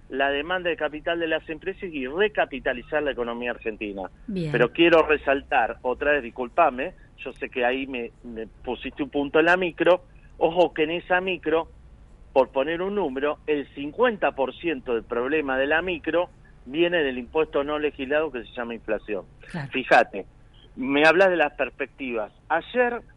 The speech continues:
Speaker 1: eh, el Estado no pudo renovar, significa rolear, la deuda pública en pesos indexada,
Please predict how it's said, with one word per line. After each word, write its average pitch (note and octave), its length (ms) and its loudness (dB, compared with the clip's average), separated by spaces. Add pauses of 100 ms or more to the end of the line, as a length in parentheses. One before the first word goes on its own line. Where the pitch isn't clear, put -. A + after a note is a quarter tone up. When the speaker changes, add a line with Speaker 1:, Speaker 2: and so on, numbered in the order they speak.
(760)
Speaker 1:
eh, C#3+ 380 -6
el D3+ 180 -4
Estado G#3 680 0 (320)
no G3 380 0
pudo D#3 640 -2
renovar, F3+ 960 0 (1900)
significa D3 440 0
rolear, E3 640 2
la D3+ 240 -2
deuda F#3 400 -2
pública G3 480 -4
en C#3 80 -6
pesos F3+ 540 -8
indexada, C3 840 2